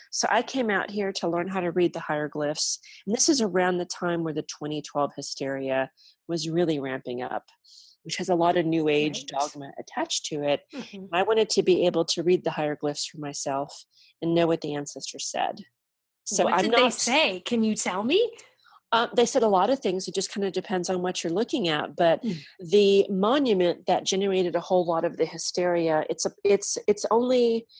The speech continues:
Speaker 1: it's the Tor-, it's the Tortuga Monument. I believe it's Monument Six.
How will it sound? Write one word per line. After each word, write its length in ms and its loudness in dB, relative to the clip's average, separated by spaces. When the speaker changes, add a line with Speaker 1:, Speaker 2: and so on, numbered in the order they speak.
Speaker 1:
it's 200 0
the 100 4
Tor-, 380 -4
it's 220 0
the 100 0
Tortuga 520 -2
Monument. 560 -2
I 100 -6
believe 280 0
it's 160 -6
Monument 500 -4
Six. 560 -8